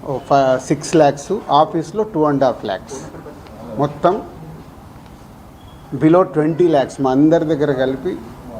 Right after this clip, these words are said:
below ట్వంటీ ల్యాక్సే ఉంది. అలా ప్రతి ఒక్కటి ఇట్లా వాళ్ళు ఇన్కమ్ ట్యాక్స్ ఏమేం చూశారనేది ఇలా వాళ్ళది అయిన తర్వాత పంచనామా చేసిస్తారు.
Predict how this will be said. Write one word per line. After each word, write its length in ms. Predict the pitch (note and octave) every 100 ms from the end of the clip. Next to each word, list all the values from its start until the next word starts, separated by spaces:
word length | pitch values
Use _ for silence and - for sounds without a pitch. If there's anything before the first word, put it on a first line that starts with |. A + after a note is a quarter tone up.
| G#2+ - - C#3
below 200 | C#3 E3+
ట్వంటీ 420 | E3 C#3 C#3 D#3
ల్యాక్సే 640 | C#3 B2 - F3+ G3 A#2+ - - - - - C#3+
ఉంది. 220 | C#3 F3
అలా 240 | D3+ F3
ప్రతి 420 | F3+ - C#3+ F3+
ఒక్కటి 300 | F3 E3 D#3
ఇట్లా 200 | D3+ D#3+
వాళ్ళు 460 | D3+ C#3+ F3 E3+ A#2+ A#2+ B2
ఇన్కమ్ 300 | C3+ E3 D#3
ట్యాక్స్ 500 | C#3 C#3 - E3+ B2 G#2+ A#2 - - - D3
ఏమేం 440 | D#3+ F3+ F3 D#3 - - - - D#3+
చూశారనేది 680 | E3 E3+ D3+ C#3+ C#3 D#3+ C4+ C4+ - - - - - - - - - -
ఇలా 260 | C#3+ D3 B2+
వాళ్ళది 300 | B2+ C#3 C3+
అయిన 180 | C3+ D#3
తర్వాత 400 | C#3+ D3 C#3 C#3
పంచనామా 600 | D3+ C#3 C#3+ D#3+ D3+ D3
చేసిస్తారు. 640 | D3 C#3 B2 A2+ - A#2+